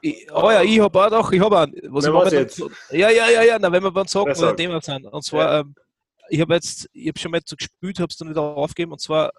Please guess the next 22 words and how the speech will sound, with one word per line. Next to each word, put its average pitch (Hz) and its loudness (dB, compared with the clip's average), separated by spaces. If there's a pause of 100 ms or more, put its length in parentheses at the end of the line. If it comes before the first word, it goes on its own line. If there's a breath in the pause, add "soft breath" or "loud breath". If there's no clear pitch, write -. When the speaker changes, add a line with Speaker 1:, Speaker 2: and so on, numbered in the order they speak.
(360 soft breath)
Speaker 1:
ich 151 -8
will 165 0
jetzt - -6
wirklich, 165 -4
ich 147 -20
möchte 143 -10
jetzt - -10
durchspielen 165 -10
auf, - -20 (440)
auf, - -16
auf, 131 -6 (160)
hoffentlich 143 -8
so 139 -8
auf - -12
hundert 143 -16
Prozent. 143 -12 (480 loud breath)
Horizon 139 0
Zero 165 -6
Dawn. 139 -10 (260)
Das 123 -16
ist 127 -8
ein 127 -6